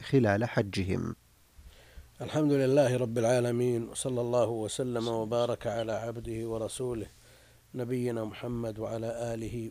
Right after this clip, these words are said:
Speaker 2: وصحبه أجمعين، أما بعد، فالمبيت بمنى ليالي منى واجب من واجبات الحج، يلزم كل حاج إلا أهل الأعذار، ومن لا يجد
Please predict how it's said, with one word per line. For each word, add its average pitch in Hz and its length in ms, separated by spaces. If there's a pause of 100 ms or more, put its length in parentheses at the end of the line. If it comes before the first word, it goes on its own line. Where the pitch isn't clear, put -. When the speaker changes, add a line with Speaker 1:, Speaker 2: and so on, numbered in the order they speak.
Speaker 2:
وصحبه 113 560
أجمعين، 113 480
أما 127 260
بعد، 107 280 (920)
فالمبيت 120 960
بمنى 117 760 (840)
ليالي 110 560 (680)
منى 113 360 (440)
واجب 113 460
من 113 200
واجبات 104 480
الحج، - 460 (1600)
يلزم 107 420
كل 107 300
حاج 123 420 (680)
إلا 113 360
أهل 110 160
الأعذار، 117 760
ومن 123 320
لا 117 340
يجد 113 480